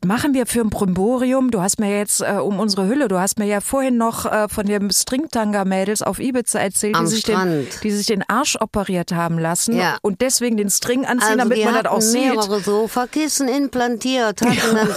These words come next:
Speaker 2: Strings. Und es gibt ja auch so Strings, die sind nicht direkt die Augenklappe, sondern ein bisschen breiter. Und die zog sich dann immer mehr in den Schlitz.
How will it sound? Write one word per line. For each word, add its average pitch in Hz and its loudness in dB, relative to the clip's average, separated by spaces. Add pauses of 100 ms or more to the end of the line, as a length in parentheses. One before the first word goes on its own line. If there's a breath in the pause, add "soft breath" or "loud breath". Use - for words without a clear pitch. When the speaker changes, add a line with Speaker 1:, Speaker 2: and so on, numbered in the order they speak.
(140)
Speaker 2:
Strings. 247 0
Und 262 0
es 220 -2
gibt 262 -4
ja 233 0
auch 247 -2
so 233 -4
Strings, 262 -2
die 233 -2
sind 247 0
nicht 240 -2
direkt 214 -2
die 254 2
Augenklappe, 269 0
sondern 233 2
ein 226 0
bisschen 233 0
breiter. 208 0
Und 262 2
die 233 -4
zog 269 0
sich 240 0
dann 240 2
immer 254 2
mehr 247 2
in 214 0
den 190 0
Schlitz. 269 -2